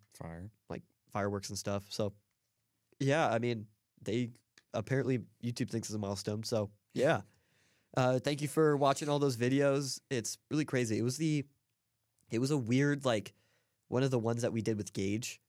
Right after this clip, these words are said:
Speaker 2: where we had
Speaker 1: Mm.
Speaker 2: the, uh, where we had to, like, finish the lyric.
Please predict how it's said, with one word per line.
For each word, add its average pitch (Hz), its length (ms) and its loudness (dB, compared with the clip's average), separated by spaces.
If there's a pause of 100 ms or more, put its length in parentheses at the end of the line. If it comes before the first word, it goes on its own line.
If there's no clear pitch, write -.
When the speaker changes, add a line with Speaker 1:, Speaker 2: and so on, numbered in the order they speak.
Speaker 2:
where 110 180 -2
we 107 120 0
had 107 500 -2
Speaker 1:
Mm. 90 260 -8
Speaker 2:
the, 107 280 0
uh, 98 500 -4 (800)
where 117 120 0
we 110 320 0
had 117 140 -2
to, 107 160 -2
like, 101 160 -2
finish 104 300 -6
the 101 100 -4
lyric. 107 460 -4